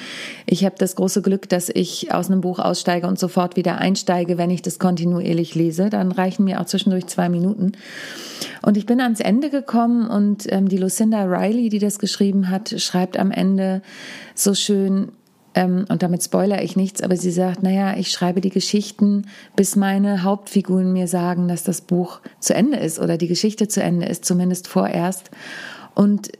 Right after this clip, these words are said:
das konnte ich total nachempfinden, weil bei mir war es auch so, dass ich zum Beispiel auch dachte, das Buch wäre fertig und die wichtigsten Geschichten von Lotta wären erzählt. Und dann habe ich mich bei einer Produktion, bei der ich gerade beteiligt war, mit den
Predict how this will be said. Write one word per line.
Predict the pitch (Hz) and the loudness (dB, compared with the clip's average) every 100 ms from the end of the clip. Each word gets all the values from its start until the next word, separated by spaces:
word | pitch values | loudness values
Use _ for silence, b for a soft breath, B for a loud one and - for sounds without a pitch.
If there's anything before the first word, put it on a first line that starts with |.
| _ - | _ -2
das | 202 202 | 0 2
konnte | 220 226 | 2 2
ich | 220 | 0
total | 208 208 202 214 | 0 2 2 2
nachempfinden, | 208 233 - 190 - 185 185 - 202 202 | 2 0 0 0 2 0 2 2 2 2
weil | 190 | 0
bei | 185 190 | 2 2
mir | 202 208 | 2 2
war | 208 | 0
es | 208 - | -2 -2
auch | - - | -2 -2
so, | - 170 170 175 B B B B - | -2 0 -2 -4 B B B B 0
dass | 190 190 - | 0 0 -2
ich | 196 - - - | -2 -2 -10 -4
zum | - 208 | 2 2
Beispiel | 190 226 - 233 | 2 0 0 0
auch | 190 | 0
dachte, | 196 208 214 | 0 -2 0
das | 196 190 | 0 0
Buch | 226 220 | 0 2
wäre | 208 | 0
fertig | 190 185 196 233 262 233 | 2 0 0 -2 -2 0
und | 208 | 2
die | 202 | 2
wichtigsten | 214 220 220 - 208 | 0 0 -2 2 0
Geschichten | 202 226 226 220 | 2 -2 0 0
von | 208 202 | 2 2
Lotta | 190 190 202 | 0 0 0
wären | 185 185 190 | 0 0 0
erzählt. | - - 185 185 262 - B B B B B B | -2 0 0 0 -2 -8 B B B B B B
Und | 208 | 4
dann | 208 196 | 4 2
habe | 208 | 0
ich | 233 | 0
mich | 220 - | 0 0
bei | 196 | 0
einer | - 208 | 2 0
Produktion, | 202 190 185 - - 196 240 | 0 -2 -2 -2 2 2 4
bei | 240 220 | 2 0
der | 214 | 0
ich | 190 | -2
gerade | - 208 196 | 0 0 0
beteiligt | 202 190 196 202 - | 0 2 2 0 0
war, | 196 196 | 0 2
mit | 196 | 0
den | 190 185 | 2 0